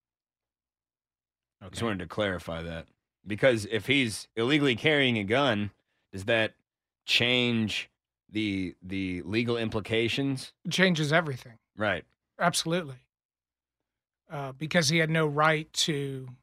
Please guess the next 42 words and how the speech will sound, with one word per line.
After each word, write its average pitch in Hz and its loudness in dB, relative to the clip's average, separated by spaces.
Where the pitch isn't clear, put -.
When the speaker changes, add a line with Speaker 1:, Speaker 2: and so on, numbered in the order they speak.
Speaker 3:
be 160 2
out 151 0
there 143 -2
Speaker 1:
Carrying 127 4
a 110 -2
Speaker 3:
to-, 120 4
Speaker 1:
gun 120 4
in 175 8
the 170 6
Speaker 3:
toting 165 2
Speaker 1:
first 156 0
Speaker 3:
a, - -6
Speaker 1:
place. - -10
Speaker 3:
yeah, 160 0
Speaker 1:
Because 123 6
Speaker 3:
toting 147 6
Speaker 1:
he's 139 4
Speaker 3:
a 147 4
Speaker 1:
not, 143 6
Speaker 3:
rifle. - -8
Speaker 1:
he's 131 -2
not 135 2
mentally 127 2
fit 120 -2
to 117 -2
be 120 0
carrying 107 2
a 95 -4
firearm, 98 -2
and 104 -2
he 110 0
is, 110 0
and 107 -2
then 110 0
he's 110 -2
holding 117 0
it 120 -2
in 113 -2
low 113 2
ready, 101 -2
and 98 -4
then, 98 -4